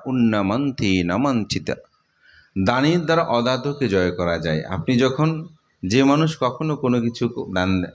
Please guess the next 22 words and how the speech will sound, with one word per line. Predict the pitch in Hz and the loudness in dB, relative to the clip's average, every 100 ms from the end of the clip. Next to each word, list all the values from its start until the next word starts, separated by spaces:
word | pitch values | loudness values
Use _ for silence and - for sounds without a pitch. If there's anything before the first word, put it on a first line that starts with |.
| - | -4
আপনি | 98 98 107 | -2 0 0
যখন | 113 123 117 | 0 0 -4
তাকে | 101 95 117 | -4 -4 -4
দেবেন, | 98 92 107 156 156 _ _ _ | -2 0 -2 -4 -10 _ _ _
দেখবেন | 110 110 120 | -2 0 0
সে | 117 - 110 95 | -2 0 0 2
এমনিতেই | 87 92 135 120 107 101 | 0 0 0 2 2 4
দমিত | 90 87 80 | 2 0 0
হয়ে | 78 85 80 | -2 0 0
যাবে। | 80 73 76 - - - - _ - | 0 -2 -4 -10 -20 -20 -20 _ 0
প্রিয় | 151 165 160 | 4 6 6
বাক্য, | 135 131 - - 123 | 4 0 -4 -4 -4
সুন্দর | 127 156 156 147 127 | -2 -2 0 0 0
কথার | 120 117 127 120 | 0 -2 -2 -2
দ্বারা | 104 98 87 85 _ _ _ _ - | 0 0 0 -4 _ _ _ _ -4
আপনি | 104 95 104 | -2 -2 0
একজন | 98 92 101 95 | 0 0 0 2
মানুষকে | 92 92 123 131 - 92 80 - _ _ _ | 2 2 0 -4 -4 -4 -4 -12 _ _ _
আপনি | - 95 92 87 | -4 -2 0 0
জয়ী | 90 87 | 0 0
করতে | 87 92 - 92 | 0 -4 -2 -2
পারবেন, | 87 82 76 80 78 | 0 -2 -2 0 0